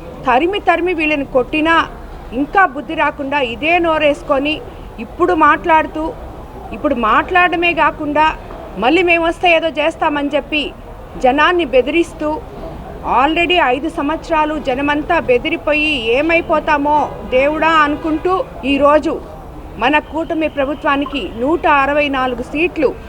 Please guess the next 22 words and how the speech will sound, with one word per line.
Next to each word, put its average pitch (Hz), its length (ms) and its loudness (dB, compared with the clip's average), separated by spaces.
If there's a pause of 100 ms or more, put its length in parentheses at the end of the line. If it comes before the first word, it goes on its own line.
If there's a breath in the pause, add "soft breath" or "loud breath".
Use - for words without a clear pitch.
(440 loud breath)
ఇచ్చి 269 340 -4
మనల్ని 294 400 0
అధికారంలో 302 680 0
తీసుకొని 269 380 -2
వచ్చి 262 180 -8
కూర్చోబెడితే 277 760 0 (640)
ఈరోజు 339 520 2
కూడా 370 380 0 (460)
ఓడిపోయి 359 720 2
ఒక్కొక్కరు 339 480 -2
లక్షల 285 400 0
లక్షల 349 280 0
మెజారిటీతో 311 600 0
ఓడిపోయినారు, 302 640 0
వేల 285 320 0
వేల 320 200 2
మెజారిటీతో 285 560 -2
ఓడిపోయినారు. 277 720 -2 (120)
అనా 302 240 2
గు-, 339 180 -2 (100)
అయినా 311 400 2
కూడా 370 420 2